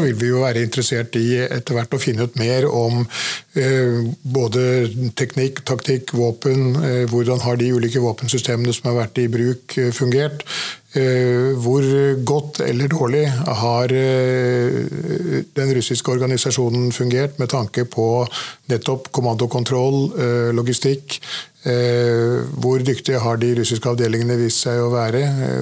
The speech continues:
hvor godt har materiellet deres fungert, og så videre? Alt dette er, eh, informasjon som er veldig viktig,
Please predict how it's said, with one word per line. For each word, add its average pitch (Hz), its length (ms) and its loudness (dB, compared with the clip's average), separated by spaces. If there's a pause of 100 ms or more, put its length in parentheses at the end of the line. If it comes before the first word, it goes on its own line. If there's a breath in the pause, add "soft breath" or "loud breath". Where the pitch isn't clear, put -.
hvor 123 180 0
godt 117 220 -2
har 113 60 -2
materiellet 110 440 0
deres 113 240 0
fungert, 117 340 -2
og 117 60 0
så 127 140 0
videre? 120 260 0
Alt 120 240 -2
dette 123 240 -2
er, 117 300 0 (580 loud breath)
eh, 120 480 2
informasjon 117 560 0
som 131 120 0
er 120 120 0
veldig 110 220 0
viktig, 120 340 -2